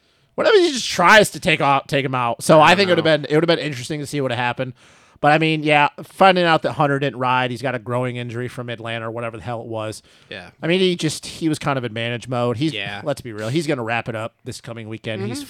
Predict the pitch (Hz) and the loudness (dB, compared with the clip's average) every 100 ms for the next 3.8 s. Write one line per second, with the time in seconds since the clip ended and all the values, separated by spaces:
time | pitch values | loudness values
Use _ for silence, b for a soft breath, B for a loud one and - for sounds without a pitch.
0 | - 175 147 131 120 110 110 107 - 101 | -6 -2 0 -2 -6 -8 -8 -10 -10 -12
1 | 92 95 95 98 _ 110 98 90 - - | -12 -14 -14 -18 _ -12 -10 -12 -18 -4
2 | 170 - 139 127 123 110 104 107 107 - | -2 -2 -4 -4 -4 -6 -8 -10 -12 -12
3 | - - - 95 95 98 90 73 | -16 -16 -16 -12 -10 -10 -12 -16